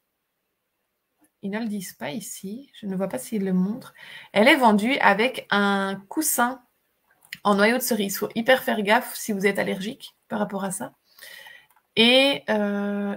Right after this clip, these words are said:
ils sont bêtes de pas le montrer. Non, ils ne montrent pas.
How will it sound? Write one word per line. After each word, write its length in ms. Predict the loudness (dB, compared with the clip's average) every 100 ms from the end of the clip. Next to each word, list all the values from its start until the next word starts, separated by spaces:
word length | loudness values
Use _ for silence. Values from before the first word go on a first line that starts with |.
| -8
ils 80 |
sont 120 | -8 -6
bêtes 200 | -4 -6
de 80 |
pas 140 | -8 -6
le 60 |
montrer. 460 | -6 -6 -8 -14 -16 _ _ _ _ _ _ _ _ _ _ _ _ _ _ _ _ _ _ _ _ _ _ _ _ _
Non, 100 | -10
ils 100 | -8
ne 60 | -10
montrent 200 | -16 -18
pas. 180 | -20